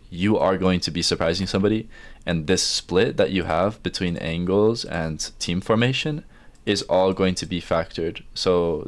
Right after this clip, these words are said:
the low grounds, the distance split, the different L O S, it all is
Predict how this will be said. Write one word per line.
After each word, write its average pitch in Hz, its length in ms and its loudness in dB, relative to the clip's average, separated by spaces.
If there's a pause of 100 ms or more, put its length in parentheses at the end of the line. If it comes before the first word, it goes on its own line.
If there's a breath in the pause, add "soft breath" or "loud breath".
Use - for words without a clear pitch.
the 87 100 0
low 90 240 4
grounds, 90 460 0
the 80 560 -2
distance 85 400 -6
split, 87 480 0
the 80 80 -6
different 82 340 -4
L 80 160 -2
O 78 100 -2
S, 82 200 -2
it 82 80 -6
all 85 280 0
is 85 420 -4